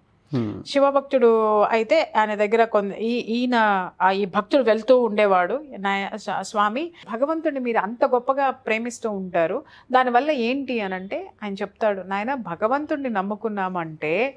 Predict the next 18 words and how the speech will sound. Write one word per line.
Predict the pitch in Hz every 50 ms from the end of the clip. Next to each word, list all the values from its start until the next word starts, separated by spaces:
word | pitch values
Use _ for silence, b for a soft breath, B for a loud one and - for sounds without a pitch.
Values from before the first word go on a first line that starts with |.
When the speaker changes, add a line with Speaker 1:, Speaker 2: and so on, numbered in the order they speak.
| B B B B B 208
Speaker 2:
ఆయన్ని | 214 220 226 226 226
పరిపూర్ణంగా | 226 214 190 208 202 - 247 254 254 277 277 285 285 277 285
సేవించామంటే, | 269 277 226 208 220 220 220 226 - 233 208 196 190 175 175 175 175 208 226 262 294 - B B B B B B _ -
ఆ-, | 226 233 226 - -
ఆ-, | 220 220 220 220 220 214 - 226 -
ఆయనే | 208 196 202 202 226 269 302 320 339 370 370 339 320 - - - -
స్వయంగా | - - 233 233 269 294 311 320 302 285
మనకు | 254 233 226 220 220 208 196
వచ్చి | 196 196 - 262
సహాయం | 247 - 190 - - 226 240 247 240 220 -
చేస్తాడు, | 202 190 196 - - 190 180 180 214 320 381 B B B B B B -
కాబట్టి | 220 233 254 302 302 302 302 - 254 269 269 262 B B B 220
నువ్వు | 220 247 302 339 339
కూడా | 339 311 294 277 269 311 392 - - - _ -
శివుడు | - - 233 247 269 277
పూజ | 247 - - _ - 240 247 247 277 254 247
చేసుకో | 226 214 220 - - 214
నాయనా, | 202 196 185 185 185 190 226 294 339